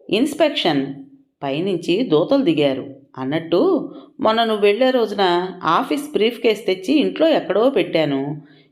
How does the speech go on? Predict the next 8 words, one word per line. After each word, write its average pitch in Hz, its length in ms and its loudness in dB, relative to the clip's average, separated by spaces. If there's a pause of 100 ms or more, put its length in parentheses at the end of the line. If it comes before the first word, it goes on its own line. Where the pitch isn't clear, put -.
ఇంపార్టెంట్ 190 640 -2
ఫైళ్ళు 175 380 2
ఉన్నాయి 151 240 2
అందులో. 143 460 0 (380)
వెళ్ళగానే 240 580 2
ముందు 240 300 2
అది 214 160 2
వెతికివ్వు, 240 600 0